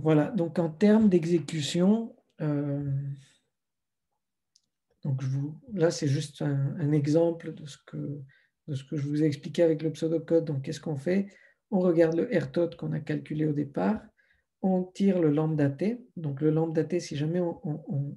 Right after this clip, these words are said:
on fait un graphique où on représente le nombre de molécules A, B et A B en fonction du temps, euh, le premier delta t, ça sera ça. Voilà, ça sera cette longueur-là, en fait. Euh,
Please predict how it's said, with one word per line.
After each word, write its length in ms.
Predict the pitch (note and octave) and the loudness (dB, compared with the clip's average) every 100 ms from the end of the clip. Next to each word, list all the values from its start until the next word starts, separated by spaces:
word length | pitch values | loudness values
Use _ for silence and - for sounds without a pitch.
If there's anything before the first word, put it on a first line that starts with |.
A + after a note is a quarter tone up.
| - | -6
on 80 | C3+ | -4
fait 140 | E3 | 0
un 60 | D#3+ | 0
graphique 460 | D#3+ C#3+ C#3 - | 2 0 -2 -6
où 80 | E3 | -6
on 60 | C#3+ | -4
représente 500 | D3 - D3 D#3 D#3 | -6 -4 -4 -4 -2
le 80 | C#3 | -2
nombre 220 | D#3 D#3+ | -2 -4
de 100 | E3 | -4
molécules 500 | D3 D3 C#3+ D#3 - | -4 -4 -6 -10 -10
A, 300 | F3 D#3 D#3 - _ _ _ | -4 -4 -4 -12 _ _ _
B 80 | E3 | 2
et 360 | E3 E3 D3 D3 | 2 2 0 0
A 80 | C#3+ | 2
B 300 | D3+ D3+ - | 2 0 -4
en 60 | C3+ | -8
fonction 340 | D3 C3+ D#3+ | -8 -6 -6
du 220 | C#3+ C#3+ - | -4 -4 0
temps, 340 | F#3+ B3 - _ _ _ _ _ _ D3+ | 0 0 -6 _ _ _ _ _ _ 2
euh, 360 | C#3+ C#3 C#3 C#3+ | 4 4 2 2
le 180 | D3+ C#3+ | 0 0
premier 440 | E3 D#3+ F3+ - - _ - | 0 2 2 0 -14 _ -4
delta 480 | F3 E3 D#3 - D#3+ | 4 4 2 -2 -2
t, 300 | - G3 G#3+ | -2 0 2
ça 160 | E3+ | 0
sera 220 | C3+ D#3 D#3+ | -2 0 -2
ça. 420 | - C#3 C3+ - _ _ - | 0 0 0 -4 _ _ -14
Voilà, 180 | E3+ D3+ | -10 -10
ça 160 | - | -10
sera 280 | - - D#3+ - | -14 -10 -12 -10
cette 240 | - D#3 | -6 -2
longueur-là, 500 | D#3+ D3 D3+ C#3 C#3+ | -2 0 0 0 -2
en 40 | C3+ | -6
fait. 120 | - _ _ _ _ _ _ - _ _ _ _ _ _ _ - | -10 _ _ _ _ _ _ -20 _ _ _ _ _ _ _ 2
Euh, 460 | D#3 D3 C#3 D3 | 4 6 4 2